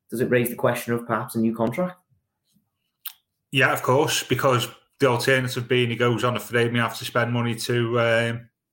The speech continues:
Speaker 2: get somebody else in. Uh, perhaps, yeah.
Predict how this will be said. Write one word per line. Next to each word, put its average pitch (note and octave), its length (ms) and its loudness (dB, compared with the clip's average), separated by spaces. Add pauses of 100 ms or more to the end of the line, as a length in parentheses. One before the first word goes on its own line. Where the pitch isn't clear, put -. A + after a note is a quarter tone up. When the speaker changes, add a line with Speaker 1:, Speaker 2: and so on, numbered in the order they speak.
(240)
Speaker 2:
get A#2+ 140 0
somebody A#2+ 360 0
else C#3 260 2
in. D#3+ 200 -2 (600)
Uh, A#2+ 260 2
perhaps, - 760 -4 (260)
yeah. C3 360 2